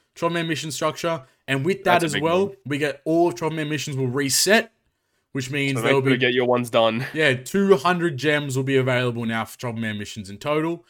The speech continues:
Speaker 1: which is perfect because Kato Big Mom's release as well, and then other additional fixes and features, which, you know,
Speaker 2: Yeah,
Speaker 1: they
Speaker 2: so
Speaker 1: always
Speaker 2: if you
Speaker 1: chuck
Speaker 2: don't,
Speaker 1: in
Speaker 2: haven't
Speaker 1: there.
Speaker 2: done your current rookie missions, make sure to get them
Speaker 1: Yeah,
Speaker 2: done
Speaker 1: get them
Speaker 2: before
Speaker 1: done
Speaker 2: the, the
Speaker 1: asap.
Speaker 2: refresh.
Speaker 1: Um, but
Speaker 2: Um,
Speaker 1: the
Speaker 2: a lot of
Speaker 1: Chopper Man
Speaker 2: people
Speaker 1: missions are
Speaker 2: also,
Speaker 1: hard.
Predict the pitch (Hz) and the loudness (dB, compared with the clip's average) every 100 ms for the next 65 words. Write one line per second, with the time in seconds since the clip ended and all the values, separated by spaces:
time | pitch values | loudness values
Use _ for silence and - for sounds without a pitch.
0 | _ _ - 131 127 - 170 175 156 131 | _ _ -10 -8 -8 -2 2 2 0 -6
1 | 123 120 120 113 123 117 104 107 110 104 | -8 -6 -8 -6 -4 -4 -4 -6 -8 -8
2 | 95 98 92 92 - - _ _ _ _ | -10 -10 -10 -12 -14 -16 _ _ _ _
3 | - 85 90 87 92 113 113 120 117 110 | -18 -14 -10 -10 -8 -8 -6 -4 -4 -6
4 | 113 110 - 104 101 92 90 85 90 82 | -10 -10 -10 -12 -12 -14 -14 -14 -16 -18
5 | 90 - - - 78 80 80 - 107 98 | -18 -18 -18 -18 -16 -16 -16 -6 0 2
6 | 98 123 113 117 131 139 131 113 131 131 | 2 2 2 2 0 2 2 2 0 0
7 | 131 123 117 107 120 113 - 58 117 110 | 0 2 0 0 0 0 -4 -10 -10 -6
8 | 110 104 - 101 110 107 - 110 110 110 | -4 -4 -4 -8 -4 -6 -4 -4 -4 -4
9 | 107 107 104 131 135 135 127 120 107 131 | -2 -2 -2 -4 -4 -4 -4 -4 -6 -4
10 | 139 123 117 104 101 104 107 - - - | -4 -4 -4 -4 -4 -4 -4 -8 -14 -18
11 | _ _ _ _ _ 127 143 147 107 104 | _ _ _ _ _ -8 -4 0 0 0
12 | 92 131 147 202 185 160 131 127 127 143 | 0 2 4 2 0 0 -2 -2 0 0
13 | 120 | 0